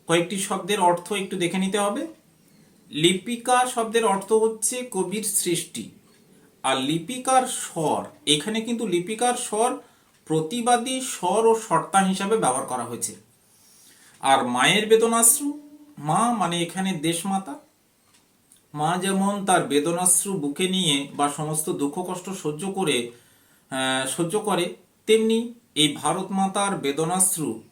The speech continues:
ভারত মাতা পরাধীন, সেই বেদনাকে বুকে নিয়ে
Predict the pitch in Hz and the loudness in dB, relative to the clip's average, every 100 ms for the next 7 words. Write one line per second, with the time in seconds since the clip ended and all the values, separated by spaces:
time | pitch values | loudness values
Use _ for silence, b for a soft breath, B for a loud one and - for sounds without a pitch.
0 | - - 160 185 190 190 202 160 170 170 | -16 -6 -4 -2 -2 -2 -2 0 -2 -2
1 | 220 240 - - - - - 165 165 156 | -6 -8 -12 -20 -20 -18 -2 4 4 4
2 | 156 175 180 196 160 143 147 196 196 208 | 0 0 -2 -2 -4 -4 -2 0 0 -2
3 | 214 | -4